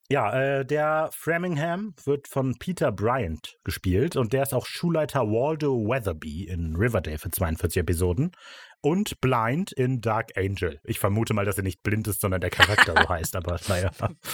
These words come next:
Speaker 1: Ähm, er wird gesprochen von Oliver Siebeck, der Vegeta in Dragon Ball Z spricht,
Speaker 2: Nice.
Speaker 1: und auch Barack Obama. Er ist der Präsident.
Speaker 2: <laughs> Deswegen heißt die Sequenz auch so. <laughs> Cash for President.
Speaker 1: <laughs> Ja, nee, das ist wegen
Speaker 2: Ja, ich
Speaker 1: dem
Speaker 2: weiß,
Speaker 1: Lügen.
Speaker 2: ich weiß, ich weiß.
Speaker 1: Okay.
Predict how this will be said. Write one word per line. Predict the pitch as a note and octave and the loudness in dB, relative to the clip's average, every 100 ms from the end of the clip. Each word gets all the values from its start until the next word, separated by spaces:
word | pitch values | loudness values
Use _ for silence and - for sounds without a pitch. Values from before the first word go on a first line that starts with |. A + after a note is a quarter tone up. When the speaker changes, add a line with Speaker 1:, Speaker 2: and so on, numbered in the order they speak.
| - - - - - | -10 -14 -20 -18 0
Speaker 1:
Ähm, | A2+ A2 A2 A2 | 2 4 2 2
er | B2 | 0
wird | E3+ | -2
gesprochen | - - C3+ | -4 -2 -2
von | B2+ A#2 A#2 | 0 -2 0
Oliver | B2 C3 B2 A2+ | -2 0 0 0
Siebeck, | F#2+ E2+ C#3 D3 D#3+ - - | 0 -2 -2 -2 -4 -8 -2
der | G#2+ G#2 G#2 G#2 - | 0 2 0 -2 -6
Vegeta | F#2 F#2 G2 - | -4 -2 0 0
in | F2 | 0
Dragon | F2+ F2 E2 | 0 0 0
Ball | E2 | -2
Z | D#2 E2+ | -2 -6
spricht, | - D3+ G#2+ | 2 2 2
Speaker 2:
Nice. | D3+ | 0
Speaker 1:
und | E3+ | 2
auch | D#3+ F3 - _ | 0 -2 -6 _
Barack | D3 D#3 E3 | 0 0 0
Obama. | C#3+ C3+ A#2+ F2 - _ | 0 2 0 -4 -8 _
Er | A2+ B2 | -2 -2
ist | C3+ | 0
der | B2 | -4
Präsident. | - A#2 G2+ G2+ F2+ - A3 A3 G3+ G3+ - | -2 -2 0 -2 2 4 8 8 8 4 2
Speaker 2:
<laughs> | - B2 - - - | -8 -10 -12 -16 2
Deswegen | A#3 A#3+ A3 | 4 6 6
heißt | A#3+ | 6
die | A3+ | 2
Sequenz | F3+ E3+ A3+ A#3+ | -2 2 4 6
auch | D#3+ | 2
so. | - - - G#3 - - _ | 2 -8 -6 -8 -8 -14 _
<laughs> | - - - _ - | -20 -20 -20 _ 2
Cash | A3 F3+ | 4 6
for | F3+ | 4
President. | D3+ E3 D3+ C#3+ G3 - C#3 A2+ - | 4 2 2 2 -2 -2 -4 -2 -2
Speaker 1:
<laughs> | F3+ G#3 - C3+ | -4 -6 -8 2
Ja, | C3 | 2
nee, | A2 A#2 | 4 2
das | C#3 | 2
ist | D3 | 0
wegen | B2 | 4
Speaker 2:
Ja, | D#3 | 6
ich | F#3+ | 6
Speaker 1:
dem | - | 6
Speaker 2:
weiß, | D3+ D3 - | 6 6 4
Speaker 1:
Lügen. | G#3 | 0
Speaker 2:
ich | F2 | -6
weiß, | C#3 C3+ - | -6 -10 -14
ich | - | -18
weiß. | C3 | -4
Speaker 1:
Okay. | C3+ - - | -4 0 -2